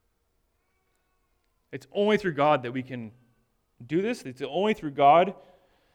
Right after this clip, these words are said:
and specifically through Jesus Christ, the Son of God. Galatians two sixteen tells us that, it says, "Nevertheless, knowing what a man is not justified by works," just like we said, man is not justified, is not made, doesn't look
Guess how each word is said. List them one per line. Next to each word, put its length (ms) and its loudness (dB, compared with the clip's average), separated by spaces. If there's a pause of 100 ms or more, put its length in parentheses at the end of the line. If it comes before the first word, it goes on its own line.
(240)
and 160 -8
specifically 680 -8
through 200 -12
Jesus 280 -12
Christ, 560 -4 (140)
the 60 -20
Son 200 -10
of 100 -14
God. 260 -16 (2500)
Galatians 480 -2
two 160 -4
sixteen 680 -6
tells 300 -6
us 140 -8
that, 220 -8
it 120 -14
says, 240 -4 (240)
"Nevertheless, 580 0
knowing 400 -4
what 140 -4
a 40 -4
man 420 -8
is 440 -6 (160)
not 260 -2
justified 540 -6
by 120 -6
works," 440 -10 (160)
just 140 -20
like 80 -20
we 60 -18
said, 280 -10 (300)
man 180 -2
is 100 -4
not 360 -4
justified, 720 -6
is 120 -12
not 240 -4
made, 360 -10
doesn't 280 -12
look 160 -14